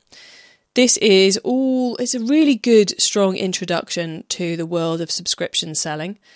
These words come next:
and I thoroughly recommend it if you're looking at adding another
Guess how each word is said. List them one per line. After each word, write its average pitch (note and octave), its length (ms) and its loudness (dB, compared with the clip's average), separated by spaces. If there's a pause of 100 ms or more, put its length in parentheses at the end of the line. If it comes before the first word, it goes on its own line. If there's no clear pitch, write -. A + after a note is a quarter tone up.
(320)
and F3 540 0
I F3 420 0
thoroughly A3 360 0
recommend E3 500 -4
it D3 180 -4
if - 320 -8
you're D#3+ 300 -2 (100)
looking F3+ 360 -4
at - 120 -8
adding E3 440 -2
another E3+ 640 -2